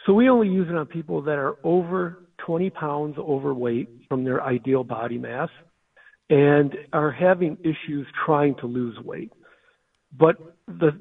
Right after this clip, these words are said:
the catcher is, is that the only reason that we use it is that they have to have a lifestyle change, which includes diet, exercise, and they have to monitor through my practice their labs and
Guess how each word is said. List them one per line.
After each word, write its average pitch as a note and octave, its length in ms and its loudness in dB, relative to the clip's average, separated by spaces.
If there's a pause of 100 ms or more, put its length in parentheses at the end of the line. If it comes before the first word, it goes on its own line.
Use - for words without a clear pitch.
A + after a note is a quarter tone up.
the D3+ 80 -2
catcher E3+ 540 0
is, D3 100 0
is C3 140 -8
that C#3+ 240 -4
the F3 140 2
only G#3 220 2
reason E3 420 -2
that C#3 160 -8
we C#3 140 -8
use D#3+ 300 2
it C3 140 -2
is B2+ 140 -2
that C#3 120 -2
they C3+ 140 -2
have D3+ 340 -2
to D#3+ 80 -10
have C#3+ 240 -4
a C3 60 -6
lifestyle B2+ 800 -4 (160)
change, B2+ 400 0 (640)
which C3+ 260 0
includes C#3 580 -4 (360)
diet, D#3+ 500 2
exercise, C#3+ 680 -6 (200)
and B2+ 160 -12
they B2+ 60 -6
have C#3 220 -4
to D3 80 -4
monitor B2 760 -4 (480)
through G3 140 4
my F#3+ 160 4
practice C#3+ 500 0 (260)
their B2 140 0
labs C#3+ 500 0 (680)
and D3+ 480 4